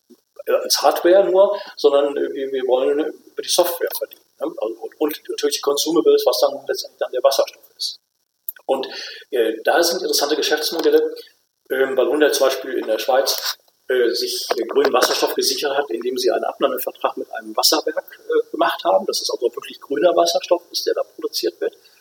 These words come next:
den sie zur Verfügung stellen. Und ich denke, das wird Nikola Motors in ähnlicher Weise machen. Das heißt, sie lösen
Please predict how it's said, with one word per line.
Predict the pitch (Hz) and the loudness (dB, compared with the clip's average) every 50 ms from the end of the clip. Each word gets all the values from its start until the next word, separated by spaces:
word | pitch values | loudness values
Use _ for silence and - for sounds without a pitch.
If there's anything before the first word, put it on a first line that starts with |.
| - _ | -12 _
den | - 143 143 | 0 0 0
sie | 139 139 | 0 -2
zur | - - - 143 | -6 -6 -6 -4
Verfügung | 143 - - - 165 151 | -2 -2 -2 0 -2 -2
stellen. | - - 151 160 160 165 - - _ _ _ _ _ _ _ _ _ _ - | 0 2 2 2 2 0 -4 -8 _ _ _ _ _ _ _ _ _ _ -4
Und | 131 - | -2 -2
ich | - | 0
denke, | 143 139 147 | 2 2 2
das | 139 139 - - | 2 2 2 0
wird | 147 139 | 0 0
Nikola | 139 139 - 151 135 131 135 135 135 - - - _ _ _ | 0 -4 0 2 4 6 4 4 2 -2 -12 -16 _ _ _
Motors | - 135 147 143 147 139 - - - | 0 0 2 4 4 2 2 0 -4
in | 113 113 - 120 | -6 -10 -8 -6
ähnlicher | 127 143 170 170 170 165 165 | -4 -2 0 0 0 0 0
Weise | 160 160 170 170 175 | 0 -2 -2 -2 -2
machen. | - 175 170 - 175 | -4 -4 -4 -2 -2
Das | 147 - - | -2 -2 0
heißt, | 120 131 139 - - - - - _ _ _ _ - - _ - | 2 2 2 2 2 -4 -6 -16 _ _ _ _ -20 -20 _ -8
sie | - - 131 | -8 -6 -4
lösen | 127 135 151 151 156 139 | 0 0 0 0 0 -2